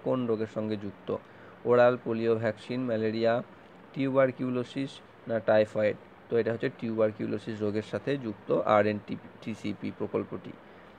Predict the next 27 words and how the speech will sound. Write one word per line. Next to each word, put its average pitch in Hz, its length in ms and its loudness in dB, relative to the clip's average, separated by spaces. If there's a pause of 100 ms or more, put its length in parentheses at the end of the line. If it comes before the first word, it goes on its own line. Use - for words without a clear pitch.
(300)
পথ 131 180 8 (100)
সাথী, 139 240 0
শিশু 127 280 -10
সাথী, 131 360 -6
শিল্প 117 280 -8
সাথী 123 200 -6
ও 123 60 -2
সবুজ 110 340 -6
সাথী 123 360 -4
কোন 123 200 0
প্রকল্পটি 117 560 -6
পশ্চিমবঙ্গ 110 540 -8
সরকারের? 107 400 -2
এখানে 120 220 -4 (100)
সব 120 140 2 (100)
কটা 123 300 0 (540)
যেটা 120 200 2
রয়েছে, 120 380 0
পথ 117 240 4
সাথী, 123 300 -4
শিশু 113 220 -10
সাথী, 113 340 -6
শিল্প 107 260 -8
সাথী 120 360 -4
ও 117 240 2
সবুজ 107 240 -8
সাথী 120 180 -6